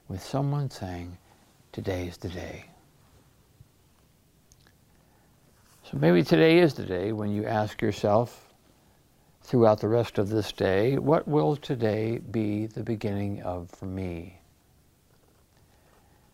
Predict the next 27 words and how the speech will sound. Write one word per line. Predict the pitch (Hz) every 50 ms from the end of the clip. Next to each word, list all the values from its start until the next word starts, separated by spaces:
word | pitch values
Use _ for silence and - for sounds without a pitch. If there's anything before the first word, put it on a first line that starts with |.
| _ -
April | - 104 104 - 104 101
twenty-fourth | - - 123 113 107 98 - - 127 120 113 110 -
may | 113 107
be | 104 107 104
my | 98 107 104
brother's | 101 104 110 104 98 98 92
birthday, | - - 127 123 117 - 104 90 87 87 90 92 - _ _ _ _ _ _ _ _ _ _ _ _ _ _ _ _ _ _ _ _ _ _ _ _
but | - - -
maybe | 123 131 147 160 156
today | 131 - 147 127 131 143 143 135 135 131 127
is | 117 113 107 101 110
a | 110
day | 101 101 104 104 104 101 101 98 95 95 92 - _ _ _ _ _ _ _ _ _ _ _ _ _ _ _ _ _ _ _ _ _ _
that | - 117 113 107
none | - 123 123 139
of | 139 113 98
us | 98 85 - - - - - - - -
will | - 107 107
ever | - - 113 135 127
forget, | 117 - 139 127 - 143 127 - - - - - - - _ _ _ _ _ _ _ _ _ _ _ _ _ _ _ _ _ _ _ _ _ _ _ _ _ _ _ _ _ _ _ _ _ _ _ _ _ _
because | - - - - 104 104 101
today | - - 107 98 120 120 120 117 113 110 107 107
will | 101 - - 110 104
have | 104 104 92
been | 104 107 101 98
the | 98
day | 92 107 101 98 98 95 92 90 87 85 85